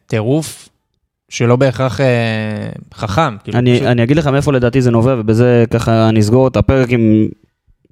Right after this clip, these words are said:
Speaker 2: אופטימיות, משהו קדימה. לדעתי,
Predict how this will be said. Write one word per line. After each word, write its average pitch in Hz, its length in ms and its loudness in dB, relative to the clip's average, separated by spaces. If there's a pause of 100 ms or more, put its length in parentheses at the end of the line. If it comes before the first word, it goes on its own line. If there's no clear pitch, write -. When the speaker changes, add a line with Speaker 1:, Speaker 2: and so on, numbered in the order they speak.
Speaker 2:
אופטימיות, 147 640 0
משהו 151 360 0
קדימה. 175 400 0 (540)
לדעתי, 123 560 2